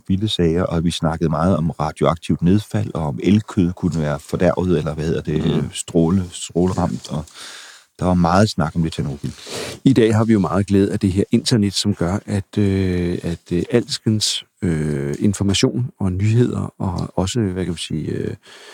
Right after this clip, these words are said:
Speaker 2: censurerede oplysninger af forskellige, øh, statsmagter, det kan, det kan ligesom sive, øh, på tværs af landegrænser og så videre.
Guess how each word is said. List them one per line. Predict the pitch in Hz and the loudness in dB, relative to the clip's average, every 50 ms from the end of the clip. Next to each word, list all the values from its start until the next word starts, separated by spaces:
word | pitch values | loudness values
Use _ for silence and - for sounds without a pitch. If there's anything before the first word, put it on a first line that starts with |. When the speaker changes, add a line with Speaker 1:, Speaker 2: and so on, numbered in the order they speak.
| - - - - - - - _ - 180 - 127 127 _ _ - - 107 - 110 | -20 -20 -20 -20 -20 -20 -20 _ -10 -8 -8 -8 -12 _ _ -20 -14 -8 -6 -2
Speaker 2:
censurerede | - - - 104 92 - 107 98 104 95 - - 113 107 - | 0 2 2 2 2 2 2 2 4 2 2 4 2 2 4
oplysninger | - 104 - 123 113 110 - - - 104 - - 90 90 - | 2 0 2 2 0 0 0 0 -2 -2 -2 0 -2 -2 0
af | 87 87 87 - | -2 -2 -2 -2
forskellige, | - 92 - - - - - 110 101 92 90 85 78 76 | -4 -8 -2 -2 -2 0 2 0 2 2 2 2 0 0
øh, | 69 69 69 65 67 67 65 - - - - | -2 -4 -4 -4 -6 -6 -8 -8 -10 -12 -8
statsmagter, | - - - 120 - - - 120 104 _ - 110 - - - _ - | -4 0 0 0 0 2 0 0 0 _ -4 -6 -6 -6 -18 _ 0
det | - 110 | 0 2
kan, | - 127 110 - - | 2 2 0 0 0
det | - 113 - | 0 0 2
kan | - 123 110 101 92 - - | 4 2 4 2 0 0 -2
ligesom | 104 101 120 110 | -2 0 0 0
sive, | - - - - 117 107 104 104 104 101 98 - - | 2 0 0 2 2 4 4 4 4 2 0 -2 -2
øh, | 120 110 101 - | 0 0 0 2
på | - 110 | 0 -4
tværs | - - - 92 82 95 110 - | -4 -2 -2 -2 -2 0 -2 -4
af | - - 107 95 87 78 | -2 -2 0 0 0 0
landegrænser | 80 76 90 107 - 90 80 80 - - 90 | -2 -2 -2 -2 0 -2 -4 -4 -2 -2 -2
og | 87 - - 95 90 | -2 -4 -4 -8 -6
så | - 92 | -6 -4
videre. | 78 82 78 80 87 92 | -4 -2 -2 0 0 -2